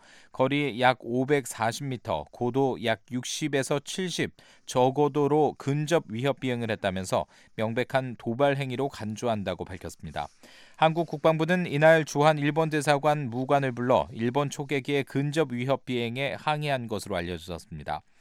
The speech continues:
스가 요시대 일본 관방장관은 이날 정례 브리핑에서 관련 내용을 보고받았지만 상세히 알지는 못한다며 한일 방위당국 간에 확실하게 의사소통을 도모해가는 것이 중요하다고 생각한다고 말했습니다.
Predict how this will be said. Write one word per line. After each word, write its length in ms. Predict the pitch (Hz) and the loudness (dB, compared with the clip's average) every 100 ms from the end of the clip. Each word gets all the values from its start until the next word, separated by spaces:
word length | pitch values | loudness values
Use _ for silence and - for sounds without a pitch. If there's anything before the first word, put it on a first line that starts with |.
| - - - - | -20 -20 -20 -14
스가 280 | - 180 175 | 0 4 6
요시대 480 | 165 175 160 170 147 | 4 2 2 4 4
일본 340 | 147 160 160 | 4 2 0
관방장관은 880 | 147 139 143 147 143 135 143 175 170 - | 2 4 4 4 2 2 2 2 -2 -2
이날 240 | 131 139 | 2 2
정례 300 | 131 135 143 | 0 -2 -2
브리핑에서 680 | 131 127 127 120 107 123 76 _ _ - - | -2 -6 -4 -4 0 0 0 _ _ -20 -4
관련 440 | 123 131 156 160 | 0 2 2 4
내용을 340 | 151 147 170 | 4 4 2
보고받았지만 1000 | 151 139 135 151 147 135 - 143 160 139 | 0 0 0 4 4 4 0 2 2 0
상세히 580 | - 196 185 180 175 165 | -8 -6 -4 -2 -2 -2
알지는 460 | - 120 120 131 131 | 2 2 2 -4 -4
못한다며 720 | 104 104 120 104 104 120 76 _ - - - | -6 -4 -2 0 0 -4 -4 _ -20 -20 2
한일 420 | 156 156 160 156 | 8 10 8 4
방위당국 640 | 131 131 147 139 135 131 | 4 4 6 4 4 0
간에 320 | 131 135 131 85 | 0 2 2 -2
확실하게 880 | - - - 165 151 - 151 151 117 | -10 -12 -2 2 2 2 0 2 0
의사소통을 760 | 123 131 156 151 147 - 143 139 | 0 2 4 2 0 -4 -2 -2
도모해가는 680 | 120 120 127 127 113 113 110 | -4 -4 -2 0 2 0 0
것이 300 | 107 - 127 | -2 -4 -8
중요하다고 760 | - 117 139 139 123 117 113 | -6 -4 2 2 2 0 -2
생각한다고 760 | 123 107 98 - 90 85 82 123 | -8 -6 -6 -6 -6 -8 -6 -4
말했습니다. 640 | 98 85 78 - 67 - | -2 -4 -8 -16 -12 -12